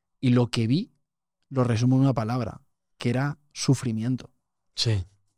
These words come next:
Speaker 1: Mucho dolor, mucho sufrimiento.
Speaker 2: Una angustia.
Speaker 1: Mucha angustia, no me llaman, es que no me quedo, es que tal, entonces me opero, es que me hago esto,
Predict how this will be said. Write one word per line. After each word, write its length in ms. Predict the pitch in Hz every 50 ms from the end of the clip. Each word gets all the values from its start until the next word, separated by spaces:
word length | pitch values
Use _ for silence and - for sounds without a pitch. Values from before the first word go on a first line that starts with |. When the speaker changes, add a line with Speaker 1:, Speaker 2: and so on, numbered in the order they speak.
| _
Speaker 1:
Mucho 300 | - 139 - - - 160
dolor, 440 | 156 147 131 123 123 127 139 143 135
mucho 280 | 135 143 143 - - 147
sufrimiento. 840 | - 147 131 - 139 131 123 123 123 127 131 131 135 - - 139 180 151
Speaker 2:
Una 100 | 139 135
angustia. 680 | 127 123 123 135 143 135 - - - - 135 131 127 123 120 123 139
Speaker 1:
Mucha 320 | 135 143 139 - 156 147
angustia, 600 | 139 131 127 143 147 139 - - - 147 139 135
no 100 | 131 135
me 160 | 135 135 127 123
llaman, 460 | 123 143 143 147 139 135 135 135 135
es 120 | 131 -
que 120 | - 139 131
no 80 | 131 127
me 160 | 120 117 -
quedo, 380 | - 139 147 143 135 135 135
es 120 | 131 120 -
que 160 | - 127 117
tal, 300 | - 143 139 139 139 139
entonces 320 | 131 131 - 131 131 143
me 140 | 135 127 120 113
opero, 480 | 110 - 139 139 143 143 139 135 135
es 100 | 127 -
que 120 | - - 135
me 100 | 131 131
hago 220 | 131 131 127 127
esto, 440 | 139 147 143 - - 139 135 131 131